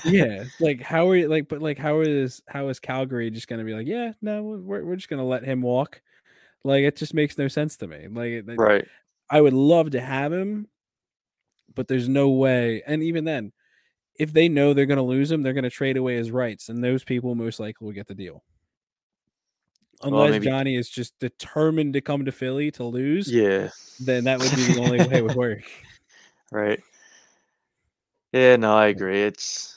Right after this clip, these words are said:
Speaker 2: I, I don't know about you. I'm kind of in the blow it up and tank
Speaker 1: Oh, yeah, I'm
Speaker 2: thing.
Speaker 1: in the, I'm, I'm in the same boat. Trade J V R, trade Provy,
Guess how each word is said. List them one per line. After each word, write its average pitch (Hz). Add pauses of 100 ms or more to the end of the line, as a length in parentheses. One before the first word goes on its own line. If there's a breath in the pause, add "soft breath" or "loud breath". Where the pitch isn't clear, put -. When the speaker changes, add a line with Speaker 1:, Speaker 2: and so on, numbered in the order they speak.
(160)
Speaker 2:
I, 135
I 135
don't 147
know 127
about 113
you. 120
I'm 117
kind 127
of 104
in 113
the 104 (1400 soft breath)
blow 104
it 101
up 104
and 90
tank 104 (840)
Speaker 1:
Oh, 143
yeah, 131
I'm 127
Speaker 2:
thing. 135
Speaker 1:
in 123
the, 113 (300)
I'm, 127
I'm 127
in 127
the 120
same 123
boat. 117 (240)
Trade 123 (260)
J 117
V 120
R, 143
trade 117
Provy, 127